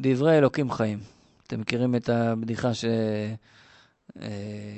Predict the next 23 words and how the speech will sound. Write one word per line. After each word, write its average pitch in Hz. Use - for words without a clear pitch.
גבר 120
נכנס 113
לרב, 117
אה, 107
מספר 123
לו 120
את 107
כל 131
הצרות 117
שיש 117
לו 117
עם 110
אשתו, 123
אז 110
הוא 107
אומר 117
לו, 117
"אתה 113
צודק." 110
אחרי 123
זה 117
האישה 113
נכנסת, 113